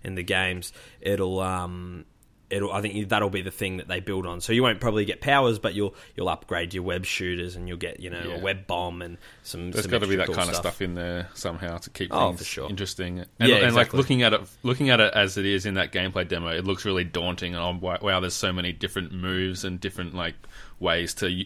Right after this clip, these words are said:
Speaker 2: in-, interact with the environment. So I'm guessing that they'll teach that to the player slowly, like in most
Speaker 1: Yeah.
Speaker 2: of these kinds of games.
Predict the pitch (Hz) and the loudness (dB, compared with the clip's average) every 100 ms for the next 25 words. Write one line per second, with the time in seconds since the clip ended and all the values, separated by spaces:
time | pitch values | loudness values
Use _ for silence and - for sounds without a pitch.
0 | - 104 92 110 92 98 104 101 95 87 | -4 -6 -4 -4 0 0 0 0 0 2
1 | 90 92 92 92 - 95 95 107 104 90 | 2 2 0 -2 0 0 2 0 0 -2
2 | 82 78 80 - 82 - 82 - - 87 | -2 -4 -4 -6 -6 -4 -4 -6 -6 -6
3 | - 82 85 - 85 90 87 87 87 95 | -2 -4 -4 -2 -2 -2 -2 -4 -2 -4
4 | 90 87 202 175 110 95 92 92 87 90 | -2 -2 0 2 2 0 -4 -6 -6 -6
5 | 90 87 92 | -6 -6 -8